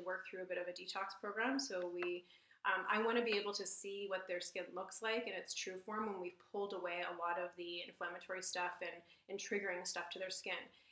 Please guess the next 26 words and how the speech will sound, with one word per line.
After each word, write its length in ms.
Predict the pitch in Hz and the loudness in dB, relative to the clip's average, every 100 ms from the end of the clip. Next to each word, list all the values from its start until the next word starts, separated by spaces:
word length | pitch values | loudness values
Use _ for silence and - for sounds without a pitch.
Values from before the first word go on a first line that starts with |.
| - 202 | -4 -2
And 80 | 190 | -2
it's 380 | 180 - - - _ | -2 -4 -4 -8 _
so 320 | - - 202 | -4 0 2
surprising 640 | 202 - - 196 240 214 196 202 | 0 -2 4 4 6 2 -2 -2
to 80 | |
a 40 | 185 | 0
lot 140 | 185 | 0
of 100 | 190 | 0
people 240 | 196 - 185 | -6 -4 -4
in 60 | |
the 120 | 180 180 | -2 -4
wellness 280 | 185 196 | -4 -4
industry 360 | 208 208 - 226 | -6 -6 -4 -2
when 140 | 202 185 | 0 0
I 80 | |
have 240 | 185 185 - | 0 -2 -4
them 140 | 180 - | -8 -4
pull 220 | 185 180 | -2 0
away 260 | 185 180 180 | 0 0 0
essential 320 | 180 180 - | -2 -8 -6
oils 300 | 180 190 208 | -4 -2 -2
in 60 | 220 | -2
their 100 | 220 | -4
skincare 600 | - 220 220 226 254 247 | -4 -2 -2 0 0 0
initially, 360 | 208 - 254 | -2 0 2
because 400 | 262 220 185 185 | 0 0 -4 -6